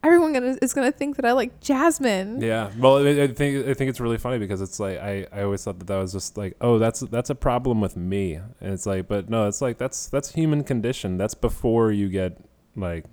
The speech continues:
Speaker 2: you know, more indoctrinated with the world and you're just a little kid, like, six, seven years old or something like that.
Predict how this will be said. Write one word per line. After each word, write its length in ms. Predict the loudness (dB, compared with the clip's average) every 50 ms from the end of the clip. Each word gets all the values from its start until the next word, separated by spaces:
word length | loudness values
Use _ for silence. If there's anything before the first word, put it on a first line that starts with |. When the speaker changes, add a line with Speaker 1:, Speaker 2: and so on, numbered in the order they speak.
| -20 -20 -20 _ -12
Speaker 2:
you 100 | -10 -8
know, 280 | -6 -6 -6 -8 -10 -10 -4
more 240 | -2 0 0 0
indoctrinated 640 | 0 0 -2 -2 -4 -4 -6 -6 -4 -4 -4 -4 -4
with 160 | -4 -4 -4
the 100 | -4 -2
world 240 | 0 0 0 0 -2
and 80 | -2 -4
you're 100 | -4 -4
just 220 | -4 -6 -6 -4
a 40 | -2
little 220 | -2 -2 -2 -4
kid, 280 | -4 -4 -4 -4 -4 -4
like, 160 | -6 -6 -8
six, 280 | -8 -8 -10 -10 -8 -8
seven 280 | -6 -6 -6 -4 -4
years 180 | -4 -6 -4 -4
old 180 | -4 -4 -4 -4
or 80 | -6
something 280 | -8 -8 -10 -10 -10 -10
like 180 | -12 -12 -12
that. 240 | -14 -14 -14 -14 -16